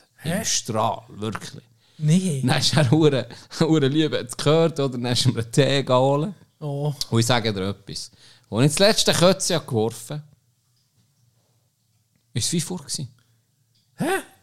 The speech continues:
Speaker 2: Es war wie vor gewesen. Ich habe mich perfekt gefühlt.
Speaker 1: Ist wahr?
Speaker 2: Er so, "Hey, kannst du selber nicht, nächstes Drittel?" Dann ich so zu ihm, "Es ist wie durch. Es ist fertig, es ist gut."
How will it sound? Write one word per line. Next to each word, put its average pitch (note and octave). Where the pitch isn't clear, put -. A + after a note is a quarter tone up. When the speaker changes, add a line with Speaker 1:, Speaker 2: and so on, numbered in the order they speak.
Speaker 2:
Es -
war A3+
wie G3
vor G#3+
gewesen. -
Ich D#3
habe D#3
mich D3+
perfekt F#3+
gefühlt. G3
Speaker 1:
Ist D#3
wahr? B3+
Speaker 2:
Er C#3+
so, C#3
"Hey, C#3+
kannst -
du A#2
selber C3+
nicht, D#3
nächstes C#3
Drittel?" A#2+
Dann G#2+
ich A2+
so A2+
zu -
ihm, G2
"Es -
ist -
wie G#2+
durch. E3+
Es B2
ist -
fertig, -
es G#2+
ist -
gut." C4+